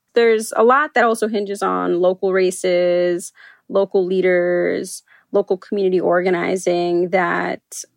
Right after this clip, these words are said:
I think, you know, will work out regardless of who's at the top, as we've seen communities trying to do even these last four years. Even if Biden wins, the work doesn't stop. There's still plenty of work to do to push, you know, Joe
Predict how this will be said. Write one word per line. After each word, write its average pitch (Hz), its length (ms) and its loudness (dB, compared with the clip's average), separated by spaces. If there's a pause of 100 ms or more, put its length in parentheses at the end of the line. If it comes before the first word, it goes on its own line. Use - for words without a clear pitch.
I 269 80 -4
think, 349 360 2
you 330 60 4
know, 320 120 4
will 285 120 2
work 269 220 2
out 247 240 2
regardless 190 640 0
of 170 420 -2 (120)
who's 220 200 -4
at 196 100 -4
the 185 60 -8
top, 202 320 0
as 180 180 -2
we've 190 140 -4
seen 196 300 0
communities 180 800 -2 (300)
trying 190 220 -2
to 175 60 -2
do 180 200 0
even 185 260 0
these 175 240 -4
last 165 300 -2
four 180 220 0
years. 196 680 -2 (520)
Even 233 260 0
if 185 140 -2
Biden 175 340 0
wins, 156 360 -2
the - 100 -2
work 165 200 0
doesn't - 280 -6
stop. - 360 -4
There's 175 180 -6
still 170 200 -4
plenty 175 300 -2
of - 180 -4
work 165 400 -2 (100)
to - 100 -16
do 160 240 -4
to - 80 -6
push, - 460 -6 (420)
you 180 80 -2
know, - 160 -4
Joe 175 560 0